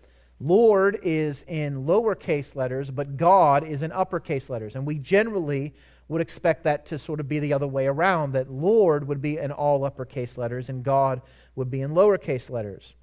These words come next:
And there's a, a, a, a term here. God is using the covenant name for God, Yahweh, but he's also referring to the fact that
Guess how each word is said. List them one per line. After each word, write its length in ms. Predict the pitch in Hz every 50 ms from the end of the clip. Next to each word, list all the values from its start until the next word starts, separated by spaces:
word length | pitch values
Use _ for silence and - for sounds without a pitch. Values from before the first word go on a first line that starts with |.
| _ _ _ _ _
And 160 | - 151 160
there's 300 | 170 175 175 170 160 - - _ _ _ _ -
a, 40 | -
a, 40 | 151
a, 580 | - - 147 151 - - 139 131 120 120 - - -
a 80 | 147
term 420 | 139 - - - 220 226 240 233 220
here. 340 | 196 156 143 135 131 147 151
God 240 | 139 151 151 156 160
is 120 | 147 135
using 360 | 151 180 214 214 - 202 185
the 80 | 180 175
covenant 460 | - - - 220 233 240 214 196 180
name 240 | 170 156 160 151 147
for 140 | - - 139
God, 340 | 120 131 127 135 143 139 135
Yahweh, 520 | 165 185 214 240 208 139 120 113 139 180 - _ _ _ _ _ _ _ _ _ _ _ _ _ _ _ _ _
but 80 | - 180
he's 120 | 185 165
also 380 | 208 220 240 233 - - 196 185
referring 500 | 175 175 - - 214 220 220 208 202 -
to 100 | 202 170
the 80 | 170
fact 380 | - - 156 151 151 156 - -
that 180 | 151 143 -